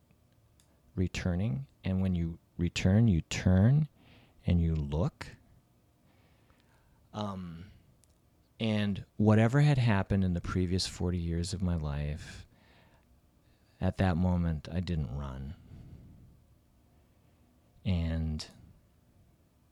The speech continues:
started to grind it out.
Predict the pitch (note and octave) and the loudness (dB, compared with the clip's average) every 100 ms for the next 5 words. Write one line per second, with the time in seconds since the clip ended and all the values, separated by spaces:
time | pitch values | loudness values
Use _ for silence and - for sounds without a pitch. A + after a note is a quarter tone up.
0 | _ _ _ _ _ _ _ _ - - | _ _ _ _ _ _ _ _ -16 -12
1 | - D#2+ C#2+ - D#2 C#2+ C#2+ C2 B1 G1+ | -8 -8 -8 -10 -8 -6 -8 -8 -12 -12
2 | A1+ | -12